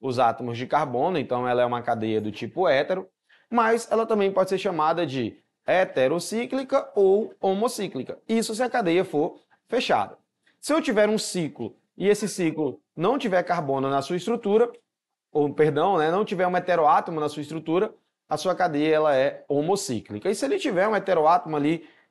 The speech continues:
na hora de fechar ou dividir esse ciclo, ela é uma cadeia heterocíclica, tudo bem?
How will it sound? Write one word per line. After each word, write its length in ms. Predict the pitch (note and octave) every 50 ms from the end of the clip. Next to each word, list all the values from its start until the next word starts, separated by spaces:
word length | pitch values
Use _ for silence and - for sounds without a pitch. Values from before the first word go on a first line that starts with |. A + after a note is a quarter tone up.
| -
na 140 | C3+ D3+ D3+
hora 160 | D#3+ E3 E3
de 80 | D#3+ C#3+
fechar 580 | - - D#3 D3 - C#3+ C#3+ E3 F3 E3 D#3 C#3+
ou 100 | C#3+ C#3+
dividir 400 | C3+ D3 D3+ D#3+ D3 C3+ D3 D3
esse 220 | D3+ D3+ D3+ D3+
ciclo, 420 | - D#3 D3 D3+ D3 D#3+ E3 - - _ _ _ _ _ -
ela 160 | C#3+ C#3+ D3
é 40 | D3
uma 160 | D3 D3+ D3
cadeia 500 | - D3 C3+ A#2 A#2+ B2 B2+ B2+ B2+ B2+ - _ _ _ _ _ -
heterocíclica, 920 | B2+ B2+ B2+ - C3 C3 D#3+ E3 - - G#2 F#2+ - - G2+ - G2 F#2+
tudo 200 | - A2 G#2 G#2
bem? 320 | G#2+ C3 D#3+ F#3+ F#3+ F#3